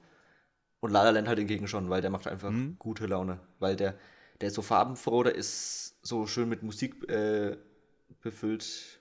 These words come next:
Speaker 1: Der hat Ryan Gosling und Emma Stone, die ein fantastisches Paar da abgeben.
Speaker 2: Ja, ich find's gut, dass wir auch mal Schindlers Liste mit reingebracht haben, oder?
Speaker 1: Ja, das muss sein.
Speaker 2: Äh,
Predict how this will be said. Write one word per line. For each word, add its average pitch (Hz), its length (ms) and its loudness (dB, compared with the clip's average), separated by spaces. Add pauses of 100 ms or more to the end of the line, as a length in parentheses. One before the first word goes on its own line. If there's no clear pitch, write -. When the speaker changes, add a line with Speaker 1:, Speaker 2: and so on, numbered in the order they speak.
(120)
Speaker 1:
Der 110 100 -2
hat 101 140 -8
Ryan 98 220 -2
Gosling 107 360 -4
und 95 100 -8
Emma 92 160 -8
Stone, 101 380 -10 (120)
die 90 160 -8
ein 87 120 -14
fantastisches 98 640 -12
Paar 101 340 -4
da 98 240 -6
abgeben. 98 540 -12 (480)
Speaker 2:
Ja, 113 160 -14
ich 110 80 -16
find's 110 200 -8
gut, 127 160 -2
dass 120 100 -4
wir 123 100 -2
auch 113 100 -2
mal 110 140 -2
Schindlers 110 380 -8
Liste 117 260 -6
mit 120 200 -6
reingebracht 120 480 -6
haben, 127 180 -6 (320)
oder? 113 140 -12 (100)
Speaker 1:
Ja, 123 100 4
das 101 120 -2
muss 92 160 -8
sein. 85 200 -8 (840)
Speaker 2:
Äh, 107 400 -4